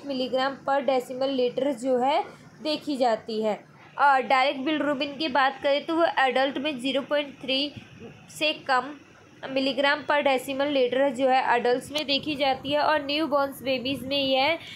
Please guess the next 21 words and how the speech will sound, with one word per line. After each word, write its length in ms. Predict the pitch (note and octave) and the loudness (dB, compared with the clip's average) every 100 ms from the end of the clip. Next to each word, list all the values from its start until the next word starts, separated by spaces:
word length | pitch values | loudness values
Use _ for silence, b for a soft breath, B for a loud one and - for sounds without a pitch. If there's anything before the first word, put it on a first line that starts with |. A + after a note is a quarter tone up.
| B - | B 0
less 360 | C#4 C#4 B3 | 2 2 2
than 180 | C#4 C#4+ F4 F#4+ B - B3 | 2 2 0 -6 B -20 -4
one 400 | C4 D4 D#4 - - C#4 | 0 0 -2 -10 -8 -2
milligram 560 | C4+ C#4+ C4 C4+ C#4 C4 | 2 2 2 2 2 0
per 160 | D4 | 2
decimal 480 | C4+ C4 C4+ C4+ C#4+ | 2 0 -2 0 2
liter 300 | C4 B3+ D#4+ | 2 2 2
देखी 360 | C#4+ C4+ C4+ B3+ | 2 0 0 2
जाती 400 | A3+ G#3+ A#3 G#3 | 2 0 0 0
है। 160 | G3+ - B B | 0 -2 B B
और 80 | - | 0
अगर 220 | E4 D#4+ E4+ | 2 2 2
हम 200 | E4+ - | 0 -2
indirect 520 | D4+ D4 D4+ D4 D4+ | -2 0 2 2 2
bilirubin 580 | C4+ D4 C#4 C#4 C4+ C#4 | 0 0 2 0 0 -2
की 140 | C#4 D4 | -2 0
बात 380 | C4 B3 B3 | 2 2 0
करें, 320 | C4+ B3+ C#4+ - | 0 2 0 0
तो 120 | E4+ | -2
फिर 200 | D#4+ C#4+ | -2 0
यह 400 | D4+ E4 E4 | 2 2 2